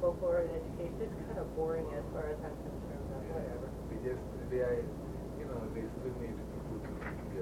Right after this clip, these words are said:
Speaker 2: bring a lot of resources.
Speaker 1: Yeah. So, anyway. All right. Where are you going next?
Speaker 2: I'm just, uh, me, right now, because of the, the coronavirus, I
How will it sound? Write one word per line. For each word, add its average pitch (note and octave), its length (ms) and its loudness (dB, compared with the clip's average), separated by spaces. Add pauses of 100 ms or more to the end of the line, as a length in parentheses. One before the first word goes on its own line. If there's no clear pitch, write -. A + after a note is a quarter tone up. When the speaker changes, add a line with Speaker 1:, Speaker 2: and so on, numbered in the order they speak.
(120)
Speaker 2:
bring B2 260 2
a A2 100 4
lot A2+ 140 4
of G#2+ 160 2
resources. - 580 2 (520)
Speaker 1:
Yeah. G#3 120 4 (1080)
So, - 240 10 (280)
anyway. F3 280 2 (1200)
All C4+ 320 12
right. A3+ 300 10 (1000)
Where G#3+ 160 12
are - 20 12
you A#3 180 6
going A3+ 300 8
next? G3+ 260 2 (800)
Speaker 2:
I'm F#3 180 0
just, E3 220 4 (640)
uh, F2+ 300 6 (640)
me, C#3+ 80 0 (280)
right C3+ 300 10
now, B2 240 2 (100)
because A#2+ 300 4
of A2+ 120 6
the, G2+ 140 0 (840)
the G#2+ 100 6 (540)
coronavirus, A2+ 840 6 (600)
I - 320 -2